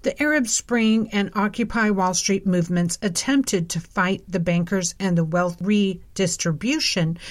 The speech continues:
in protests around the world during twenty eleven. Obama created new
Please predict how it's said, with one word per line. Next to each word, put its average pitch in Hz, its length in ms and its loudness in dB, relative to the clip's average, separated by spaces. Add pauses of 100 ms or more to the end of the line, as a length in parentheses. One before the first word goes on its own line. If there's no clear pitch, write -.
(200)
in 196 180 0
protests 196 720 -2
around 190 460 2
the 185 80 0
world 185 320 2
during 175 300 2
twenty 180 300 0
eleven. 160 520 -2 (1400)
Obama 233 460 2
created 262 480 0
new 233 420 2